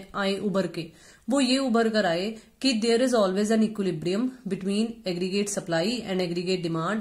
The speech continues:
in an economy। मतलब इन्होंने ये कहा कि हमेशा इक्विलिब्रियम होता है। इनकी ये जो assumptions हैं, इनकी ये जो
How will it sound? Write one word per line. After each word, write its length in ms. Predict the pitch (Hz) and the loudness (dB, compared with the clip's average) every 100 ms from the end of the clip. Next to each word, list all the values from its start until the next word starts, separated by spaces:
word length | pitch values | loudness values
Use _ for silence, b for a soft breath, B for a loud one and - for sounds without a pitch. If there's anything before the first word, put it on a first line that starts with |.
| 220 | -4
in 120 | 185 180 | -2 -2
an 140 | 240 269 214 | -2 -4 -8
economy। 420 | 175 165 156 165 | -6 -6 -6 -6
मतलब 400 | 180 208 240 220 220 | -6 0 -2 -2 0
इन्होंने 320 | 208 226 226 | 2 2 2
ये 240 | 226 196 | 2 0
कहा 260 | 190 175 220 | -2 -2 -4
कि 180 | 262 247 | -2 0
हमेशा 380 | 220 208 202 | 2 2 0
इक्विलिब्रियम 580 | 226 214 190 170 170 233 | -2 -2 -4 -4 -2 0
होता 280 | 233 220 165 | 0 -2 -4
है। 120 | 165 - B B B - | -12 -18 B B B 0
इनकी 400 | 285 285 - 311 | 2 2 2 4
ये 240 | 320 262 | 6 4
जो 260 | 240 277 254 | 2 -2 0
assumptions 720 | 208 196 190 185 214 214 - | 0 0 0 0 2 2 2
हैं, 320 | 202 156 - - - | -2 -4 -8 -20 -6
इनकी 340 | 226 233 226 | -2 -2 0
ये 220 | 269 240 226 | 0 2 2
जो 340 | 233 240 247 | 2 0 -2